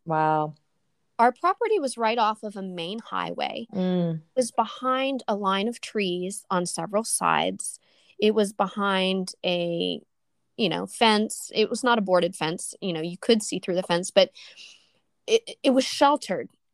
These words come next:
Speaker 2: And when I went back years later, after I had left, um,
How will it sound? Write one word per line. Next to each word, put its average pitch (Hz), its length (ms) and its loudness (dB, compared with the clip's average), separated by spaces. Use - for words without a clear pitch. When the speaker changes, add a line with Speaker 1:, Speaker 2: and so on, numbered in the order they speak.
Speaker 2:
And 214 340 2
when 240 260 -2
I 233 140 2
went 247 400 -4
back 208 560 -2
years 220 420 -6
later, 190 440 -2
after 196 320 -6
I 196 120 -2
had 185 160 -6
left, 180 480 -4
um, 202 480 2